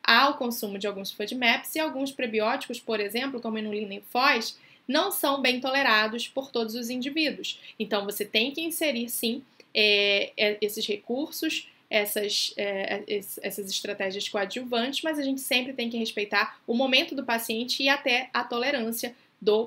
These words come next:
paciente. Então, por exemplo, na prática clínica e no Lino e Foz pode ser substituído por uma fibra que tem ação prebiótica, mas menos fermentativa, como goma cássia.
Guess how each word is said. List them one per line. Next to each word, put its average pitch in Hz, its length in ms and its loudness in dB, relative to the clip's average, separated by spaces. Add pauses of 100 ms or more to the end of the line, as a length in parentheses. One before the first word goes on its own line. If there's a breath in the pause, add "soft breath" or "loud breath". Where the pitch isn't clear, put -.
(120)
paciente. 226 600 0
Então, 208 180 -4
por 214 160 0
exemplo, 240 420 -2
na 220 140 0
prática 208 360 -4
clínica 269 380 -4
e 240 40 -2
no 226 100 -2
Lino 214 200 -4
e 202 40 -10
Foz 269 360 0
pode 233 220 -6
ser 226 120 -6
substituído 202 960 -6 (460 loud breath)
por 240 480 4
uma 269 500 -2
fibra 220 460 -2
que 277 100 -8
tem 214 260 -2
ação 208 240 -4
prebiótica, 202 680 -2
mas 269 240 -4
menos 233 300 -2
fermentativa, 247 720 -6
como 240 260 -6
goma 226 240 -4
cássia. - 460 -10